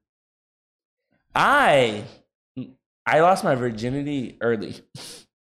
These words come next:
That sounds so telling. Should I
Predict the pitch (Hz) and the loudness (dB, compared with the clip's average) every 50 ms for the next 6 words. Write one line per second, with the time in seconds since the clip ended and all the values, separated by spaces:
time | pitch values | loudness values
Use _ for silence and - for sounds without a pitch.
0 | _ _ _ _ _ _ _ _ _ _ 135 131 - 185 143 107 92 - - 139 | _ _ _ _ _ _ _ _ _ _ -14 -12 -10 -10 -12 -12 -14 -16 -18 -16
1 | 143 175 180 175 160 131 110 101 87 - - - - - - - - - - - | -12 -10 -8 -8 -6 -8 -8 -10 -12 -16 -18 -20 -20 -20 -20 -20 -20 -20 -16 -14
2 | 139 156 147 - - - 117 131 _ _ - 123 113 - | -12 -12 -12 -14 -16 -16 -20 -20 _ _ -18 -16 -16 -18